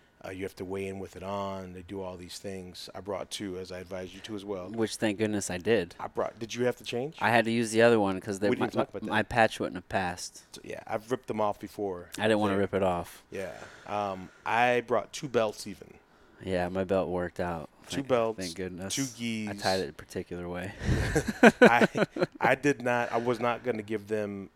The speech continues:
Speaker 1: the opportunity to steal this away from me.
Speaker 2: 'Cause you had
Speaker 1: Because
Speaker 2: issues in the past.
Speaker 1: I have, but I also, but I, I, in my head, um, in my head, I knew how this was all gonna play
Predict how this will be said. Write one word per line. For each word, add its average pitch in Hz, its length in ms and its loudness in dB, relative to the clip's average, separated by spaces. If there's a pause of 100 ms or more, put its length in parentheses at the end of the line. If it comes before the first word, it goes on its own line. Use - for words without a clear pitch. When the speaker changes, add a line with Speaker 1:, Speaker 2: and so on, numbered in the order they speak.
(160)
Speaker 1:
the 107 160 -6
opportunity 101 800 -8 (100)
to 95 220 -12 (1000)
steal 117 500 -2
this 104 260 -2
away 98 220 -6
from 95 200 -14
me. 87 100 -16 (280)
Speaker 2:
'Cause 107 140 -6
you 123 80 8
had 120 100 10
Speaker 1:
Because 117 120 6
Speaker 2:
issues 117 180 -4
in 117 60 -2
the 110 60 0
past. 156 540 0 (120)
Speaker 1:
I 123 60 -2
have, 151 280 -2 (500)
but 123 180 6
I 117 40 6
also, 123 340 2 (420)
but - 120 -2 (160)
I, - 60 -2
I, 117 140 -4 (420)
in 123 80 -4
my 120 220 -4
head, 127 260 0 (300)
um, 101 440 -10 (1500)
in 123 100 -4
my 127 100 4
head, 123 160 4
I 110 40 4
knew 107 180 -2
how 104 100 0
this 98 220 -10
was 101 100 -8
all 98 120 0
gonna 90 140 -12
play 92 220 -12